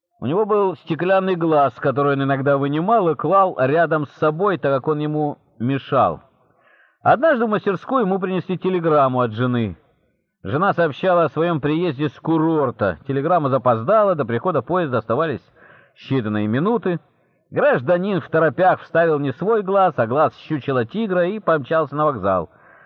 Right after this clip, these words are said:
Жена, выходя из вагона, увидела мужа и закричала: «Не смотри на меня зверем!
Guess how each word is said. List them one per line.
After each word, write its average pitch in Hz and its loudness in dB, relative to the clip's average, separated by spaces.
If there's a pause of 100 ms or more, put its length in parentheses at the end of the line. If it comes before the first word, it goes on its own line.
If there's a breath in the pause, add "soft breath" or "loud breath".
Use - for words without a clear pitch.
(200 soft breath)
Жена, 147 2
выходя 160 2
из 123 -4
вагона, 151 2
увидела 160 0
мужа 151 -2
и 143 -2
закричала: 160 0
«Не 214 -2
смотри 285 0
на 330 0
меня 349 4
зверем! 311 0